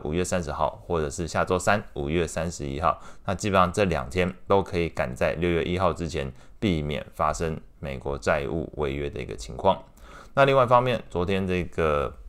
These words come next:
盘前，应该说前一天盘后，那公布财报，这个令-，意外令人惊艳的这个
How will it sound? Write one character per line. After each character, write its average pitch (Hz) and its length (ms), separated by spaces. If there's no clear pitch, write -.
盘 110 480
前， - 300
应 123 80
该 135 60
说 131 120
前 131 260
一 151 40
天 151 160
盘 98 260
后， 143 320
那 87 180
公 101 220
布 101 140
财 78 240
报， 78 240
这 76 120
个 71 260
令-， 139 400
意 139 120
外 131 220
令 131 140
人 95 180
惊 123 200
艳 113 180
的 80 140
这 82 100
个 82 120